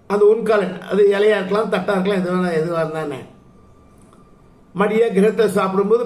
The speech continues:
பரிசேஷம் பண்றோம் இல்லையா, ஏதோ ரெண்டு சுத்து சுத்திட்டு நாலு பருக்க போட்டுக்குது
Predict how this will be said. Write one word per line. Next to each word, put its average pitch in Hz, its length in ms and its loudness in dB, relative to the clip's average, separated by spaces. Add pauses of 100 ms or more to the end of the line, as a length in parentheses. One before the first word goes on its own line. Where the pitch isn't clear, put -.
பரிசேஷம் 196 400 0
பண்றோம் 185 240 0
இல்லையா, 247 220 2 (340)
ஏதோ 226 100 6 (140)
ரெண்டு 208 220 0
சுத்து 233 220 0
சுத்திட்டு 214 340 0
நாலு 185 220 0
பருக்க 185 280 0
போட்டுக்குது 185 380 -2